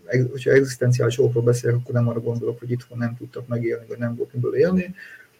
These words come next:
de nyilván a sokkal magasabb, ö, németországi bérek, ö, azok, ö, vagy nyugat-európai bérek, azok óriási vonzerőt gyakoroltak, ö,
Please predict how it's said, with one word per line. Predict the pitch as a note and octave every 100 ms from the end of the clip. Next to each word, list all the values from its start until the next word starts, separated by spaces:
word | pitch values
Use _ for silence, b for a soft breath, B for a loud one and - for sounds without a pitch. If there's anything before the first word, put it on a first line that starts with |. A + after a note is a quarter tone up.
| _
de | -
nyilván | C#3 C3 A#2 A#2
a | A#2 A2+
sokkal | - B2+ - A#2+
magasabb, | A#2+ A#2 A#2 A#2+ A#2+ A#2+
ö, | A#2
németországi | B2 B2 A#2+ A#2+ - A#2 A2+
bérek, | A2+ C3 C#3 B2+ B2 B2 - B B B -
ö, | A#2+ A#2+ A#2+ B2 - _ _ _
azok, | - B2 A#2+ A#2+
ö, | A#2+ A#2 A#2 A#2+ B2 - - _ - - _
vagy | - B2 A#2+
nyugat-európai | B2+ A#2+ A#2+ A2+ A#2 - A#2
bérek, | B2 C3+ B2+ B2 - b b -
azok | A2+ A#2+
óriási | C3 A#2+ A2+ A2+ -
vonzerőt | A#2+ A#2+ A2+ A#2 A2+ A#2+ - -
gyakoroltak, | - B2 A#2+ A2+ A2+ A#2+ B2
ö, | B2 A#2+